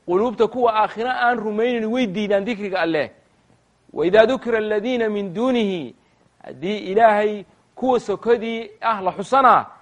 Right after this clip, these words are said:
"إذا هم," waaba iyagiyo, "يستبشرون," bishaaraysanaayo ku farxaya. Ay,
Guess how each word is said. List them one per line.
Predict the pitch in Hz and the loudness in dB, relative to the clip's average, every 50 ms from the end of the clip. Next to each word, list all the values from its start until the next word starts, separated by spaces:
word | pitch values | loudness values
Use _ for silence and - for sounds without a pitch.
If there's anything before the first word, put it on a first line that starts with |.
| _ _ _ - _ _ - | _ _ _ -20 _ _ -4
"إذا | 170 175 175 220 220 220 208 190 165 135 | -4 -2 0 2 2 4 4 2 2 2
هم," | 190 285 294 262 | 0 0 0 2
waaba | 247 226 220 214 220 220 | 2 2 2 2 2 0
iyagiyo, | 214 220 233 247 247 262 269 277 269 240 180 131 - - - _ _ _ - | 0 2 2 2 2 2 4 4 4 4 4 0 -2 -8 -20 _ _ _ -10
"يستبشرون," | 147 165 160 - - - 202 185 175 - - 165 160 180 202 196 180 160 151 135 120 - _ _ _ _ _ - | -8 -8 -8 -6 -2 -2 -2 -2 -2 -8 -10 -10 -6 -6 -4 -4 -4 -4 -4 -6 -6 -10 _ _ _ _ _ -18
bishaaraysanaayo | 147 - - 156 151 147 143 139 131 - 170 156 143 147 151 151 - | -18 -12 -8 -6 -6 -6 -6 -8 -10 -10 -10 -8 -6 -6 -6 -8 -10
ku | - | -12
farxaya. | - 131 110 98 - 98 117 110 - - _ _ _ _ _ _ _ _ _ _ _ _ _ _ - | -16 -18 -18 -14 -14 -14 -12 -12 -14 -18 _ _ _ _ _ _ _ _ _ _ _ _ _ _ -18
Ay, | 107 123 | -18 -18